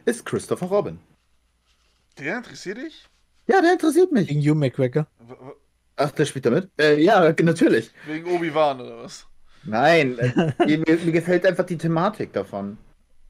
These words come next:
Speaker 2: Okay.
Speaker 1: So, dass es eigentlich alles nur um ein Buch geht und dann nur, äh, der Junge kann mit ihm reden.
Speaker 3: Ich glaube, er würde mich zu depressiv machen.
Speaker 1: Ja, das ist vielleicht einer der Gründe, warum ich mir selbst Damage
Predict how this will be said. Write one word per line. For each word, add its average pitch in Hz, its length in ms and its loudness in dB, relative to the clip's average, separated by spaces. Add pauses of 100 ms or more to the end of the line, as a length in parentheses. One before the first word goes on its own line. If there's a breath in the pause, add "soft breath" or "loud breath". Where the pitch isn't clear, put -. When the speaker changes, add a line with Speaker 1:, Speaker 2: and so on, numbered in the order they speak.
(720)
Speaker 2:
Okay. 131 200 -10
Speaker 1:
So, 135 60 6
dass 135 200 0
es 143 80 -6
eigentlich 143 640 -2
alles 156 320 0
nur 165 180 2
um 147 100 0
ein 139 200 0
Buch 185 220 -6
geht 170 220 0
und 147 100 -2
dann 165 140 2
nur, 156 240 2
äh, 131 120 2
der 156 340 -2
Junge 165 380 0
kann 165 240 -6
mit 151 160 -6
ihm 160 180 -4
reden. 156 440 -4 (840)
Speaker 3:
Ich - 60 -20
glaube, 214 180 4
er 170 80 4
würde 170 140 2
mich 165 140 -2
zu 147 100 -4
depressiv 123 560 -6
machen. 123 300 -8 (240)
Speaker 1:
Ja, 170 200 2
das 180 140 -2
ist 180 120 -6
vielleicht 165 260 2
einer 156 180 4
der 143 80 4
Gründe, 131 300 0
warum 123 200 -2
ich 123 120 -6
mir 127 140 -2
selbst 120 280 -2
Damage 104 340 -2